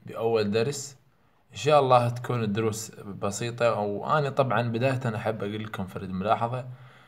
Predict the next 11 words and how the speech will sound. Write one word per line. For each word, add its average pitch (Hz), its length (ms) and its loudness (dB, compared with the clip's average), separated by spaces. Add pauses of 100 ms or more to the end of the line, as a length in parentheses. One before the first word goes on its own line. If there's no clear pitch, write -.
(200)
إنه 117 320 -2
أنا 139 120 2
بطريقة 147 440 2
تدريسي 143 720 0
أبسط 131 520 0
المادة، 90 440 -6 (920)
ما 196 200 6
أنطيكم 170 340 2
ملاحظات 123 520 6
إضافية 104 840 -2
ولا، 107 260 -4